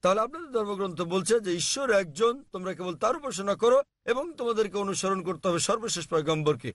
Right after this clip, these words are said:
এমনকি আপনাদের হিন্দু ধর্মগ্রন্থে বলা হয়েছে কল্কি অবতার, যা সর্বশেষ ও চূড়ান্ত নবী মোহাম্মদ সাল্লাল্লাহু আলাইহি সাল্লাম সম্পর্কে বলছে। বলা হয়েছে তার মায়ের নাম হবে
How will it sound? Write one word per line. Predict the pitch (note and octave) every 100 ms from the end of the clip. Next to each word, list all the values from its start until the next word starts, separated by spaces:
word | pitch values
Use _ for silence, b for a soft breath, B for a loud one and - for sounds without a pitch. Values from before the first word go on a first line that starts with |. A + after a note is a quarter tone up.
| _ -
এমনকি | G3+ C#4
আপনাদের | C#4+ C4+ B3+ A3+
হিন্দু | F3+ G#3+ A3
ধর্মগ্রন্থে | G#3+ G#3 A#3 C#4 D4 A3+
বলা | G#3 G3+ G3+
হয়েছে | A3 A3+ C4 C4+ -
কল্কি | C4 D4 -
অবতার, | A#3 G3+ G3 G3+ F3+ A#2+
যা | B2+ E3+
সর্বশেষ | G3+ A3 G#3+ - B3+ A3+
ও |
চূড়ান্ত | G#3+ A#3 C#4 D4+ C#4+
নবী | B3 G#3+ G#3
মোহাম্মদ | F#3+ G3+ B3 A#3
সাল্লাল্লাহু | G#3+ A3 G#3+ G3+
আলাইহি | G3
সাল্লাম | G3+ G3 F#3
সম্পর্কে | F#3 F#3 F3 E3+
বলছে। | E3 D#3
বলা | E3 G#3
হয়েছে | G3+
তার | A3 A#3
মায়ের | G#3 A#3
নাম | D4 C#4
হবে | A3 A3 A3